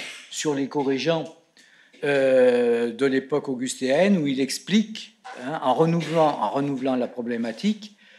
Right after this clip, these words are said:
Euh, c'est toujours agréable pour un directeur de, de thèse de voir qu'un de ses élèves remet en question tout ce qu'il a essayé pendant vingt ans de prouver. Et, et, et c'est là qu'on voit vraiment, euh, le chercheur.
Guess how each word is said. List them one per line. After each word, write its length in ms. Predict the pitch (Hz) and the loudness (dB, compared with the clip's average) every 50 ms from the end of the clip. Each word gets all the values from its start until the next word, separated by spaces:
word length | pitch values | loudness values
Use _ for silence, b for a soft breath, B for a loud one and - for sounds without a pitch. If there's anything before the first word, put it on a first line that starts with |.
| B B B B B | B B B B B
Euh, 120 | 135 135 135 B B B | -4 -4 -4 B B B
c'est 160 | - - 190 | -2 -2 0
toujours 300 | - 247 214 240 247 220 | 2 2 4 4 6 6
agréable 400 | 214 180 175 170 180 190 185 - | 4 4 4 6 6 6 6 6
pour 140 | - 151 139 | 2 0 0
un 60 | 139 | 0
directeur 600 | 139 135 147 135 139 131 - - - 143 131 117 | 0 2 2 2 0 0 -2 0 0 0 0 0
de, 240 | 110 117 123 120 120 | -2 -4 -4 -4 -4
de 160 | 117 117 123 | -4 -6 -10
thèse 400 | 120 - - 165 175 190 190 - | -6 0 2 2 4 4 2 0
de 80 | 139 135 | -2 -4
voir 260 | 127 139 175 175 175 | -2 0 0 0 0
qu'un 120 | - 147 143 | 0 -4 -2
de 100 | 139 131 | -2 -4
ses 260 | - 151 135 120 135 | -4 -4 -4 -4 -2
élèves 320 | 131 131 143 170 185 - | -2 2 2 2 2 2
remet 300 | - - 175 180 180 180 | 0 0 0 2 4 2
en 100 | 165 151 | 2 2
question 480 | 139 - 139 - - - - 170 180 185 | 0 -4 -8 -8 -8 -8 -6 -6 -6 -6
tout 200 | - - - 143 | -6 -10 -12 -12
ce 120 | - 156 | -12 -12
qu'il 220 | 147 - 147 143 147 | -12 -10 -4 -2 0
a 240 | 139 139 135 131 | 2 2 2 0
essayé 400 | 135 127 - - 123 131 170 170 | -2 -4 -6 -8 -8 -6 -6 -6
pendant 240 | 170 151 139 127 123 | -4 -4 -4 -4 -2
vingt 260 | 120 131 131 - - | -4 -4 -6 -4 -6
ans 80 | 165 165 | -6 -6
de 140 | 156 139 127 | -6 -8 -12
prouver. 400 | 110 - - 131 110 107 101 101 B B B B B B B B 165 | -12 -12 -16 -16 -14 -14 -14 -16 B B B B B B B B 2
Et, 100 | 165 170 | 4 4
et, 500 | 165 - - 165 160 160 160 - 160 165 | 4 2 0 -2 -2 0 0 0 0 0
et 60 | 160 | 0
c'est 160 | - - 180 | 0 2 4
là 140 | 185 202 214 | 6 6 6
qu'on 200 | 208 - 165 160 | 4 2 -2 0
voit 160 | 151 165 180 | 2 2 2
vraiment, 560 | 160 147 151 160 160 165 180 190 202 214 202 B B B B B _ - | 2 2 0 -2 0 2 4 4 4 4 2 B B B B B _ -6
euh, 240 | 147 147 143 143 143 | -4 -2 0 0 0
le 100 | 139 147 | 0 -2
chercheur. 560 | 143 - 156 135 - - - 139 127 110 | -2 0 0 0 0 -2 -4 -4 -4 -4